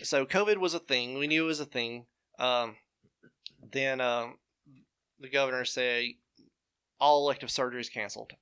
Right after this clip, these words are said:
and that is all we do at the Birmingham Surgery Center. It was a, <clears throat> excuse me, it was elective surgeries. And, um, so we found out that day, um, and I was still circulating at that time there. And, uh,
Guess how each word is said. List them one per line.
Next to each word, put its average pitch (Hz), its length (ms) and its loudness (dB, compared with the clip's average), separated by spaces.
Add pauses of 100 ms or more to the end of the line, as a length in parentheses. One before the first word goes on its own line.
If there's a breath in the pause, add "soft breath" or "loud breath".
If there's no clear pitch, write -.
and 127 140 -4
that 135 140 2
is 113 200 -2
all 131 280 0
we 135 120 -2
do 123 380 -4
at 117 140 -6
the 113 60 -10
Birmingham 113 340 -6
Surgery 113 300 -10
Center. 113 260 -12
It - 120 -14
was 123 140 -10
a, 131 140 -12 (840)
<clears throat> 165 280 -2
excuse 135 260 -8
me, 117 60 -6
it 113 60 -2
was 113 80 -8
elective 127 240 -2
surgeries. 113 500 -6 (1080 soft breath)
And, 127 380 -10
um, 113 440 -2 (480)
so 127 600 0 (200)
we 131 80 -6
found 127 260 -2
out 143 100 -2
that 147 180 0
day, 117 340 0 (240)
um, 107 400 -2 (460)
and 117 160 0
I 117 40 0
was 120 120 -2
still 135 160 -2
circulating 117 480 -4
at 107 80 -8
that 107 160 -4
time 107 260 -8
there. 107 260 -6 (800)
And, 117 640 -2 (240)
uh, 117 380 0